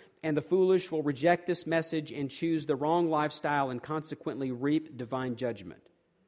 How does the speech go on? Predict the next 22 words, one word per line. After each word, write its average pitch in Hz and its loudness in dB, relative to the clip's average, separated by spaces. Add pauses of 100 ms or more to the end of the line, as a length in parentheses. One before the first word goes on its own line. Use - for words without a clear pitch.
(1200)
In 151 0
other 185 4
words, 156 4
there 147 2
comes 190 -2
a 196 -2
time 139 -2 (560)
when 147 0
people 190 -2
make 175 2
certain 185 -2
choices, 156 -2
and 143 -2
their 135 0
choices 175 -2
inevitably 160 0
affect 151 -2
their 147 -4
character 117 -6 (600)
and 143 -4
their 151 4
condition, 135 -2